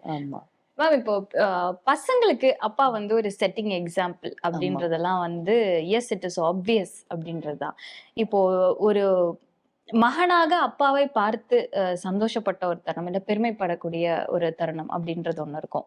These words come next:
Speaker 1: ம்.
Speaker 2: ஆ, அது உங்க, உங்களோட லைஃப் மொமெண்ட்ல நிச்சயமா நடந்திருக்கும்.
Speaker 1: ஆமா.
Speaker 2: ஆ, சாரும் கண்டிப்பா நிச்சயமா நெகிழ்ந்திருப்பாரு.
Speaker 1: ம்.
Speaker 2: "என் பையன், எ-,
Speaker 1: ஆமா.
Speaker 2: பாத்தீங்களா?" அப்படி.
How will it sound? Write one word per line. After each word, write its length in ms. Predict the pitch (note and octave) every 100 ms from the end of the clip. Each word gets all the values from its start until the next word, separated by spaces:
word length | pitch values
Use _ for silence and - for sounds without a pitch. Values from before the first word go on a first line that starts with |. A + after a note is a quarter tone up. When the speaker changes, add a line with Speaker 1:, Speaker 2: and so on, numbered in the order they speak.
| -
Speaker 1:
ம். 180 | D3+ C#3 -
Speaker 2:
ஆ, 340 | F#3 E3 D#3+
அது 200 | - F#3
உங்க, 460 | F#3 E3+ E3+ D#3 C#3
உங்களோட 380 | F#3 F#3+ F3 E3+
லைஃப் 240 | F3+ A3 -
மொமெண்ட்ல 480 | F#3 F3+ G#3 G#3
நிச்சயமா 260 | E3+ C#4+ C#4+
நடந்திருக்கும். 600 | E3 D3+ - - A3+ D#4+ _
Speaker 1:
ஆமா. 240 | F3 D3+ C3
Speaker 2:
ஆ, 520 | F3 D#3 D#3 D3 -
சாரும் 460 | - - C#4 F#4+ F#4+
கண்டிப்பா 380 | C#4 A#3 B3+ C4
நிச்சயமா 300 | A3 G#3+ A3+
நெகிழ்ந்திருப்பாரு. 760 | A3+ G3+ G3+ G3+ F3+ - D3+ - _
Speaker 1:
ம். 240 | E3+ D#3+ - - _ _ -
Speaker 2:
"என் 320 | - F3+ A#3 - _
பையன், 560 | F3+ F#3+ F#3+ F3 - - _ _ -
எ-, 20 |
Speaker 1:
ஆமா. 20 |
Speaker 2:
பாத்தீங்களா?" 460 | F3 D#3 C#3+ C3+ E3
அப்படி. 280 | D#3+ D#3+